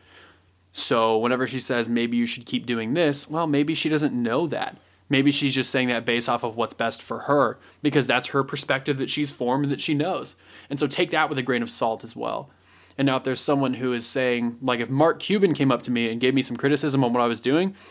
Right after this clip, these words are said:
I would pay the fuck attention. <laughs> I would listen up, because Mark Cuban is pretty close to where I wanna be in the next twenty, twenty-five years, living a life like that, being able to contribute back everything he's doing. And in terms of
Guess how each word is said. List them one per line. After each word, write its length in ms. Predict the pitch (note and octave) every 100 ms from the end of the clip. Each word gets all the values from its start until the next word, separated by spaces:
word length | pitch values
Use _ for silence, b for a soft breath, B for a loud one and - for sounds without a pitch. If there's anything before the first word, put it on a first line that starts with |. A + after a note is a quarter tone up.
| B -
I 80 |
would 180 | E3 A#2
pay 120 | -
the 100 | C#3
fuck 240 | A2+ C3 -
attention. 500 | - B2 A#2 - - B B B B B
<laughs> 440 | B B B B
I 100 | D3+
would 140 | F3 B2
listen 320 | D3 C3 A#2+
up, 320 | A#2+ - - B B
because 200 | C#3+ B2+
Mark 240 | B2 C#3 C3+
Cuban 460 | G#3+ F#3 C3+ D#3 b b b b b b b -
is 140 | C#3
pretty 220 | - A3
close 280 | G#3 G3+ F#3
to 80 | -
where 120 | D#3+
I 40 | D3+
wanna 200 | D#3 C#3+
be 340 | B2 F3 D3
in 120 | A2
the 60 | A#2+
next 180 | A2 -
twenty, 340 | - A#2 A2+
twenty-five 480 | G#2 A#2 A2 A2+ G#2+
years, 400 | B2 A#2 C3 -
living 260 | B2+ A#2+ A2+
a 40 |
life 280 | A2 A2+ A#2
like 220 | B2 A#2+
that, 320 | A2+ A2 A2 B B -
being 140 | C3
able 160 | A#2 A#2+
to 40 |
contribute 480 | A#2 A2+ A#2+ A#2 -
back 380 | A2 A2 G#2+ - _ _ _ _ _ _ _ _
everything 420 | F3 F#3 D#3+ C#3+
he's 200 | C3 A#2
doing. 500 | A2 C3 D3+ A2+ A2+ B2
And 100 | B2
in 120 | B2+
terms 320 | C#3+ C#3 B2
of 360 | B2 A#2 -